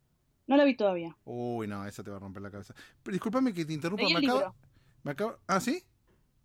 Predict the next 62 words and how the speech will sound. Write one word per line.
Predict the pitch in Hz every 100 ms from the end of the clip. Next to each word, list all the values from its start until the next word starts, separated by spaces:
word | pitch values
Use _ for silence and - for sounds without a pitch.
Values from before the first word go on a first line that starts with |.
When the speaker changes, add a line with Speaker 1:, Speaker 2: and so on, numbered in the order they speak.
| _ -
Speaker 1:
Sí. | 196
Speaker 2:
¿Está | 127
bueno | 175
el | 185
libro? | 247 214 - - _ _ _ _ _ _ _ -
Speaker 1:
El | 214
libro | 285 339
me | 196
gustó, | - 240 196 -
y, | 196 190 185 _
y | - 190 185
de, | 180 180 180
y | 196 196
Alias | 240 240
Grace, | 226 233 269 -
que | 196
ahora | 196
también | 190 196 208
es | -
otra, | 202 226 202
también | 180 190
leí | 190
el | 185
libro | 196 208
y |
me | 196
gustó. | 165 185 160 -
Speaker 2:
Ah, | 131 127
Speaker 1:
No | 180
Speaker 2:
yo |
Speaker 1:
sé | 180
qué | 160
Speaker 2:
empecé | 180
a |
Speaker 1:
onda. | - 156
Speaker 2:
verla, | 156 143
la | 131 127
Alias | 139 127
Grace, | 139 151 139
y |
me, | 117 113 110
me | 110
torré, | 113 113 127
me | 127 113
quedé | 120
dormido, | 120 113 107
pero | 110
tengo | 127
que | 127
agarrarla | 117 123 120
un |
buen | 120
día. | 113 - - -
Escúchame, | - 147 180 160
me | 147
acaba | 226 226
de |
llegar | - 185
un |
mensaje | 170 143 180 175 151
de | 135 151 143 -
Matías, | 120 113 147 147 -